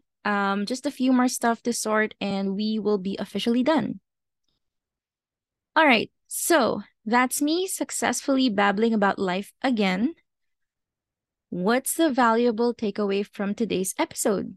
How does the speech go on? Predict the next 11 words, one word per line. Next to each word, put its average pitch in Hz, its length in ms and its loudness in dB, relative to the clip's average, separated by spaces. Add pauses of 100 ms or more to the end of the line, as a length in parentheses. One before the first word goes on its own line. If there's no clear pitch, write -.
(100)
you 180 160 -4
ask? - 440 -6 (120)
Um, 214 520 4 (420)
good - 300 0
question. - 640 -4
Again, 190 400 2 (580)
as 339 260 2
in 392 220 2
most 247 380 2
of 240 200 0
my 208 640 0